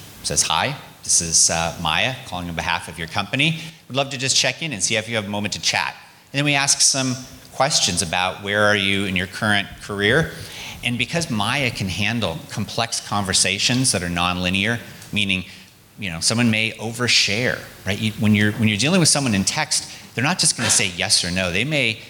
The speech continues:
tell you their life story. And it's incumbent upon, uh,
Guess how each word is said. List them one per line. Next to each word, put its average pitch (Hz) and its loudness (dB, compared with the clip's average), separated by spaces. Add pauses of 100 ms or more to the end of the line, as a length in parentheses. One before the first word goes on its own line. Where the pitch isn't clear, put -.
tell 127 -2
you 135 4
their 123 2
life 107 2
story. 110 2 (560)
And 107 -2 (180)
it's 117 -2
incumbent 143 0
upon, 110 2 (200)
uh, - -6